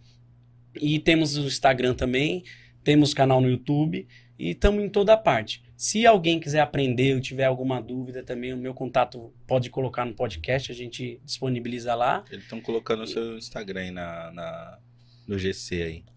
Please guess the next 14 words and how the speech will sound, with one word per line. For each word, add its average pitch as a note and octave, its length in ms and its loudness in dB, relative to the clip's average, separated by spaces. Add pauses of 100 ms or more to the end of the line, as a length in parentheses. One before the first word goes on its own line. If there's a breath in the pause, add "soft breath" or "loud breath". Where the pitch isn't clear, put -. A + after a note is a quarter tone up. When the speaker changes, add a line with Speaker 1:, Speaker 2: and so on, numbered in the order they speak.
Speaker 1:
E G#3+ 380 -4
é B3 100 4
isso, C3 360 -2
Speaker 2:
Ó B2 80 -10
lá, A#2+ 80 -6 (200)
Speaker 1:
é - 380 -16
Speaker 2:
apareceu G2+ 380 -2
aí, G2 120 2
pessoal, F#2 340 -4
Speaker 1:
Ah, - 40 0
Speaker 2:
engenheiro - 380 6
Speaker 1:
apareceu. A2+ 200 6
Speaker 2:
Jefferson G#2+ 440 -4
Guzmão. G2+ 360 -14